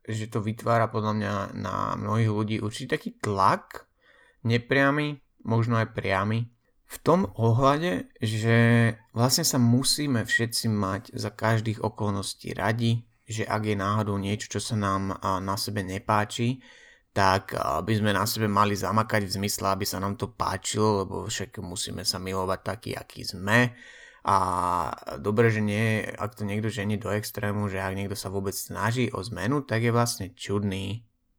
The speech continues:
a mal by s tým prestať.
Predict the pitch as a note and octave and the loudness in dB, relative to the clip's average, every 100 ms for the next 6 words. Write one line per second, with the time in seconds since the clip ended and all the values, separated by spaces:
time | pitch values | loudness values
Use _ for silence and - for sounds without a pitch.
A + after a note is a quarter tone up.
0 | _ - F2 F#2 F#2 F#2 F#2 F#2 F#2 F#2 | _ -6 2 4 6 8 8 8 6 6
1 | F#2+ A2 _ _ _ _ - G2 G2 - | 4 2 _ _ _ _ -2 0 0 -4
2 | F#2+ E2+ A2 - - _ | -6 0 -2 -2 -12 _